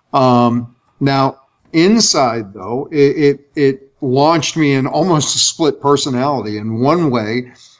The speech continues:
I became a mega achiever in the sense of anything that I thought I couldn't do or that I thought people would tell me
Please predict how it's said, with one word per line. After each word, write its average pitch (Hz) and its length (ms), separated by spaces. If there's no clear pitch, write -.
I 135 120
became 139 420
a 127 140
mega 135 480
achiever 123 640
in 123 120
the 127 60
sense 135 280
of 135 140
anything 156 420
that 139 120
I 131 120
thought 135 240
I 120 120
couldn't 180 360
do 147 300
or 120 260
that 127 140
I 120 100
thought 143 300
people 127 220
would 127 160
tell 151 200
me 127 400